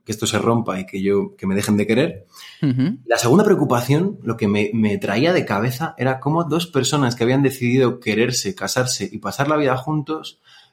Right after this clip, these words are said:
Speaker 1: podían, eh, estar cada dos por tres metidos en estos jaleos tan, tan dolorosos, ¿no? Tan
Speaker 2: Ujú.
Speaker 1: dolorosos.
Speaker 2: Oye, ¿cómo gestionaste aquella sensación de estrés las primeras veces que fue de verdad intenso?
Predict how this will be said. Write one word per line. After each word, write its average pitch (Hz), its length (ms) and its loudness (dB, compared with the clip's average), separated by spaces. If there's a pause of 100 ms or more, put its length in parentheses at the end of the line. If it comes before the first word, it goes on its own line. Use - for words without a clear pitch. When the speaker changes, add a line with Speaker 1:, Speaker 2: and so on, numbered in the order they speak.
(240)
Speaker 1:
podían, 135 720 2
eh, 107 320 -2
estar 123 520 -2
cada 110 240 0
dos 127 200 -2
por 110 260 -2
tres 135 580 -2
metidos 113 460 0
en 110 80 2
estos 110 240 -4
jaleos 104 920 -4 (260)
tan, 104 960 0 (160)
tan 135 140 4
dolorosos, 113 460 2
¿no? 127 220 -8 (340)
Tan 143 160 -2
Speaker 2:
Ujú. 117 80 -2
Speaker 1:
dolorosos. - 560 -14 (460)
Speaker 2:
Oye, 135 180 0
¿cómo 160 220 0
gestionaste 131 760 0
aquella 120 400 2
sensación 120 540 0
de 110 80 0
estrés 120 400 -2
las 110 240 -2
primeras 110 320 -2
veces 120 240 -6
que 117 100 -6
fue 113 180 -2
de 107 60 2
verdad 104 240 0
intenso? 95 480 -6